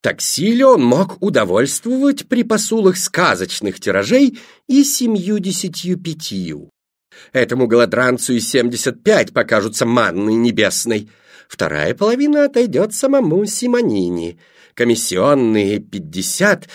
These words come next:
не самый плохой процент, честное слово. От имени кого он будет заказывать книжки таксилю? От имени Ватикана?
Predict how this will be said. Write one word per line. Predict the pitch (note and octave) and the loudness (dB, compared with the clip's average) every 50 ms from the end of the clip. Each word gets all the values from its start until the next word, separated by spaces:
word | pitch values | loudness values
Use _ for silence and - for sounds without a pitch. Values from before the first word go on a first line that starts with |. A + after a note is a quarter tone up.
| - - - | -18 -6 0
не | A#3+ A#3+ A3 G3+ | 2 2 2 2
самый | - - - G#3+ G#3+ A3 G3 F#3 F3+ | 0 -2 0 2 2 4 4 4 4
плохой | F3+ E3 C#3+ C3+ - - C#3 B2+ | 4 4 2 2 4 2 2 2
процент, | - A#2 A2+ A2 - - - F2+ F2 G2 F#2+ - - | 4 2 0 0 0 -4 -4 -2 -4 -4 -6 -8 -8
честное | - - - - B2+ D#3+ A3 A#3+ A#3 - - - F#3+ F#3 F3 F3 E3+ | -4 -2 0 2 4 4 4 2 2 -2 -6 -2 -2 0 0 0 0
слово. | D#3+ - - - A#2 A2 G#2+ F#2 E2+ F2+ E2 E2 E2 C#2+ C#2+ D#2 - - - _ _ _ _ _ _ _ _ _ _ _ _ _ _ - | -2 -2 -4 -2 -2 -2 0 0 0 -2 -4 -6 -8 -10 -12 -12 -12 -16 -18 _ _ _ _ _ _ _ _ _ _ _ _ _ _ -10
От | - - - - | -8 -8 -6 -4
имени | B2 A2+ A2 A2 A2 G#2+ | -2 -2 0 0 -2 -2
кого | G#2+ - G#2+ G2+ D#2+ G#2+ F3 | -2 0 -2 -2 0 2 0
он | A3 A#3+ B3 | 2 2 0
будет | A3 C4 A#3 A#3+ G#3+ | -2 -4 -6 -6 -2
заказывать | - C4 B3 - B3 A#3+ G#3 A3+ A3 A#3+ A#3 - | -2 -2 -2 0 -2 -2 0 0 -2 -2 -4 -4
книжки | - - A3 A3+ A3 G#3 G3 - - - G#3+ | -8 -4 -2 0 0 0 0 -4 -6 -6 -8
таксилю? | G#3+ G#3+ G#3 G#3+ - - - - - F#3 C#3 F#2+ F2 D#2+ E2 E2 D#2 D2 C#2+ _ - - - - - | -6 -6 -8 -8 -8 -8 -8 -6 -6 -4 -4 -4 -4 -4 -4 -6 -6 -8 -10 _ -20 -20 -20 -16 -6
От | - B2+ B2 - | -4 -2 0 2
имени | C3 B2+ B2+ B2+ B2+ | 2 4 4 4 4
Ватикана? | B2 C#3 - C#3+ C3+ - - F#3 A3+ B3+ C4 A#3+ D3+ F#2+ E2+ D#2 _ | 2 2 -2 -2 -6 -2 0 0 2 2 0 -2 -4 -6 -8 -14 _